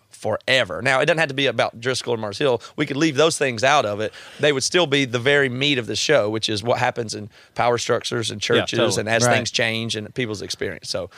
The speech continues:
Speaker 1: just
Speaker 2: I
Speaker 1: to
Speaker 2: agree
Speaker 1: clarify
Speaker 2: a hundred
Speaker 1: that.
Speaker 2: percent. So some, someone, I, I knew this stuff would happen, but I just, this, this one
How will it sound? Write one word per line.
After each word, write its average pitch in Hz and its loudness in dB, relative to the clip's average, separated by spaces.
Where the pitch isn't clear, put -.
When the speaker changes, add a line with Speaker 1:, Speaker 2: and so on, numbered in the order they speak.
Speaker 1:
just 151 2
Speaker 2:
I 143 4
Speaker 1:
to 139 4
Speaker 2:
agree 127 -2
Speaker 1:
clarify 117 2
Speaker 2:
a 120 -2
hundred 117 -4
Speaker 1:
that. - -8
Speaker 2:
percent. 110 -6
So 139 4
some, 190 -2
someone, 170 0
I, 143 -2
I 202 -4
knew 185 0
this 117 0
stuff - -4
would 104 -8
happen, 98 -4
but 110 0
I 147 2
just, 110 -8
this, 139 0
this 156 0
one 101 -8